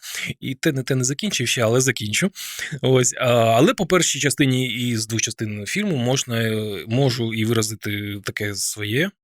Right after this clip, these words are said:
свою думку можу розповісти, та й про книгу. І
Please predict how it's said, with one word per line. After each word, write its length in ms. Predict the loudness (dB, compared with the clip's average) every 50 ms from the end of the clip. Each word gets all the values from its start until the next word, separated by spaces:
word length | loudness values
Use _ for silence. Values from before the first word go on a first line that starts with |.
| _ _
свою 260 | -6 -2 0 0 0
думку 320 | 0 0 -2 -2 -2 -4 -4
можу 340 | -4 -2 -4 -4 -4 -4
розповісти, 580 | -4 -4 -4 -4 -4 -4 -2 -2 -4 -4 -6 -2
та 120 | 0 0
й 60 | 0 0
про 160 | -2 -8 -8
книгу. 320 | -6 -4 -4 -2 -2 -4 _ -10 -16 -16 -16 -16 -18 -20 _
І 400 | -4 0 2 2 4 4 2 0